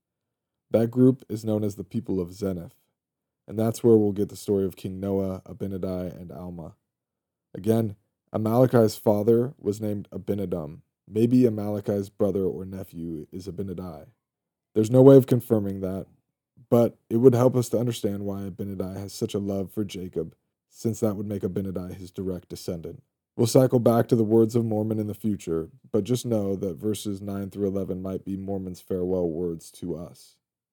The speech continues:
Just a few final thoughts about these books before wrapping up. They are a reminder that there's more that we don't know about the scriptures than we do know,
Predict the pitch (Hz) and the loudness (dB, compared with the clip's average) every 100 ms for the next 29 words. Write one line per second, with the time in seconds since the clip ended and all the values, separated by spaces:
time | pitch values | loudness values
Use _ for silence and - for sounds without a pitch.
0 | _ - 127 127 123 - 120 - 113 113 | _ 2 4 4 2 2 2 4 4 4
1 | 107 - 104 101 - 98 101 92 104 98 | 0 0 0 -2 -10 -10 -8 -8 -8 -8
2 | - 104 87 - 95 - 98 92 87 95 | -2 -2 -2 -8 -8 0 0 0 -2 -6
3 | 90 76 - _ _ _ _ _ _ _ | -6 -8 -10 _ _ _ _ _ _ _
4 | 95 113 120 120 107 98 104 117 127 131 | 4 8 10 10 8 0 -6 -4 4 6
5 | 131 120 - 107 95 101 95 104 113 131 | 6 4 -4 -4 -2 -2 -4 -2 2 4
6 | 139 113 87 107 98 110 117 98 98 110 | 4 2 -2 -4 -4 -2 -2 -4 -6 -4
7 | 107 78 98 92 - - - 104 - 92 | -4 -4 -12 -14 -16 -12 -8 -8 -8 -10
8 | 87 - 95 95 90 95 92 82 73 - | -10 -16 -16 -14 -14 -10 -10 -10 -16 -20